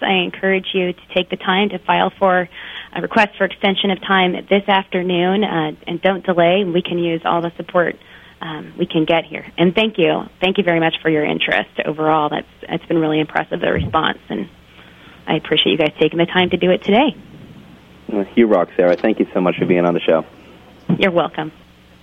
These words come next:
Speaker 2: Well, there you have it. Um,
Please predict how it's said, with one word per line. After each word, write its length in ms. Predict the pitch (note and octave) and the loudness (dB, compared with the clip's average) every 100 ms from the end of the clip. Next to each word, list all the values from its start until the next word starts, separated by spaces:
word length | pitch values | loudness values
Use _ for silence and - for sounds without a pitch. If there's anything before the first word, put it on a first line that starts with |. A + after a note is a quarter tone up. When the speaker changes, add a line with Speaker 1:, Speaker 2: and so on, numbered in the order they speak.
| - - - - - - - - - - - - - - | -20 -20 -20 -20 -20 -20 -20 -18 -18 -16 -12 0 2 6
Speaker 2:
Well, 180 | - - | 6 8
there 220 | G3 C4+ | 6 6
you 140 | C#4 | 4
have 320 | D3 G#3 C#4+ | 4 4 4
it. 260 | - - - | 2 0 0
Um, 680 | B2+ C#3 C3+ C#3 C#3 C#3+ | 2 4 6 4 4 0